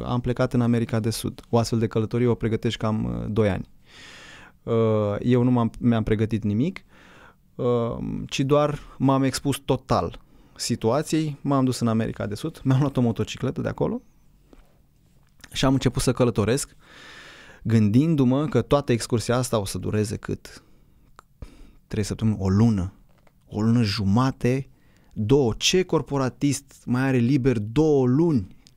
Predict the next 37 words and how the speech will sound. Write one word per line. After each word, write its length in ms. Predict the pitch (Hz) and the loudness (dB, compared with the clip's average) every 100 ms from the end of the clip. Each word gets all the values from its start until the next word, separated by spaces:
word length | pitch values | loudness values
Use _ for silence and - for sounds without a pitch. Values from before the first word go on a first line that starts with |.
| _ | _
Două 400 | - 208 196 175 | 0 2 4 2
luni! 300 | 185 208 135 - - - - 123 - - - - - - - | 4 2 0 -6 -20 -20 -18 -18 -20 -20 -20 -20 -20 -20 -16
Și 240 | - 123 | -8 -4
ideea 280 | 117 135 139 | 0 2 2
a 40 | |
fost 240 | 120 131 - | 2 0 2
că 80 | |
a 40 | 123 | 2
durat 280 | 117 120 110 | 2 2 4
nouă. 480 | 117 120 104 131 - _ - - - - - - - - - | 4 4 2 0 -4 _ -20 -20 -20 -20 -20 -20 -20 -20 -10
Uh, 360 | - 113 113 110 - | 0 4 4 2 0
m-am 360 | 131 123 127 | 4 4 4
lăsat, 600 | 127 120 143 139 - - 131 | 0 0 0 0 -4 0 2
uh, 260 | 120 113 110 | 4 0 -2
efectiv 800 | - 160 151 143 - 143 127 - - | 0 0 2 -2 2 0 0 -6 0
condus 440 | 127 113 123 110 | 2 2 2 2
de 460 | 110 107 107 107 123 | 2 2 0 -6 -2
trăririle 500 | 123 110 120 120 107 | 0 2 2 2 2
mele, 420 | 104 123 151 214 _ _ _ | 2 2 0 -4 _ _ _
de 200 | - 113 | -8 -4
cum 220 | 104 123 113 | -2 0 2
simt. 560 | - 131 180 - - - | 2 2 0 -10 -18 -10
Dacă, 540 | 117 120 117 - 127 120 113 110 113 - 117 | -2 0 0 -2 0 2 2 -2 -4 -6 -6
um, 480 | 113 107 - 110 120 - - - - - - - - - - - - | -8 -8 -8 -8 -10 -12 -20 -20 -20 -20 -20 -20 -20 -20 -20 -20 -14
știți 220 | - 120 | -6 -2
cum 100 | 120 | 0
e, 40 | |
sunt 180 | 107 110 | 2 0
puține 280 | 123 - 139 | 0 0 2
momentele 480 | 127 113 113 117 110 | 2 2 2 2 0
în 60 | |
care 420 | 107 110 107 104 101 | 0 0 2 0 0
ai 140 | 110 | 0
și 120 | 104 - | -2 -2
timp 160 | 110 | -4
și 120 | - | -4
bani 440 | 98 98 90 104 | -2 -2 -4 -8